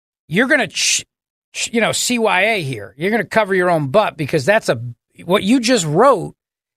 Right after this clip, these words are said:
is Trump's argument about why Joe Biden can't be president. 'Cause Trump said that today at Mar-a-Lago before this report came out. He said Joe Biden can't put two sentences together.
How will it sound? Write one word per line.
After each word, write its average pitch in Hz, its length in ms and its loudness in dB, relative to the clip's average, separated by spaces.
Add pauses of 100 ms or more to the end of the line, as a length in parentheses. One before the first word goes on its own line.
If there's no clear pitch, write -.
is 196 180 -2
Trump's 254 340 0
argument 180 480 0
about 165 220 0
why 196 220 0
Joe 196 240 -2
Biden 196 360 -2
can't 185 220 -4
be 190 100 -4
president. 165 520 -6 (840)
'Cause 202 220 -2 (100)
Trump 285 300 -2
said 349 320 0
that - 200 -2
today 185 200 -2
at 180 80 -4
Mar-a-Lago 214 540 0
before 170 420 0
this 233 180 -4
report 240 340 0
came 208 200 0
out. 247 180 0
He 220 120 -4
said 269 280 0
Joe 190 200 0
Biden 202 280 0
can't 202 200 -2
put 202 120 -4
two 247 120 -2
sentences 226 440 0
together. 120 400 -4